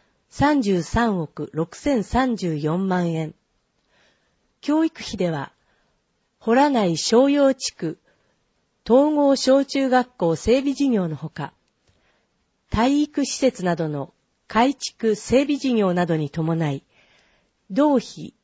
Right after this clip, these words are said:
十四点六パーセント増の四十五億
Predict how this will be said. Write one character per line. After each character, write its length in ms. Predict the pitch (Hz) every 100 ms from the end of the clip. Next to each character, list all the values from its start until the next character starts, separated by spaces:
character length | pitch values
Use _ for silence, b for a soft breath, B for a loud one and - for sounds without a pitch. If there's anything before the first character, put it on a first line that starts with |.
| _ -
十 280 | 220 277 294
四 280 | 294 285
点 320 | - 196 165 156
六 200 | 151 -
パ 200 | 277 277
ー 40 |
セ 160 | 269 269
ン 60 |
ト 160 | 262 254
増 240 | 254 233
の 220 | 185 143 - _ _ _ _ _ _ _
四 300 | 202 277 330
十 240 | 226 196 170
五 200 | 180 190
億 340 | 151 - 139